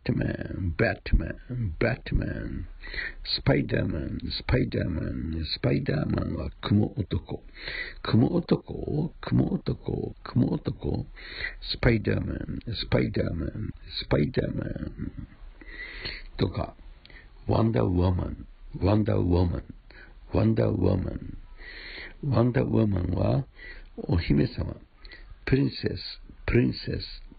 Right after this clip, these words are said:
プリンセスだったんだよ。うん、今もそうか。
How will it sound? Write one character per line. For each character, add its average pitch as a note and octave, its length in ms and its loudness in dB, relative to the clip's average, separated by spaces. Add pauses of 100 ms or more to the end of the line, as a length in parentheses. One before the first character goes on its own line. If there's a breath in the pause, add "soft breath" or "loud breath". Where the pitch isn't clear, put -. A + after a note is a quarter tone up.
プ - 100 2
リ E3 120 6
ン F3+ 60 2
セ - 180 -2
ス - 180 -8 (240)
だ F#2+ 180 0
っ - 120 -4
た G2 120 0
ん F2 120 0
だ - 140 -4
よ。 - 240 -4 (1200 loud breath)
う G#2 60 2
ん、 F2+ 260 0
今 A2+ 220 4
も G2 160 -2
そ - 180 -4
う - 80 -4
か。 - 260 -8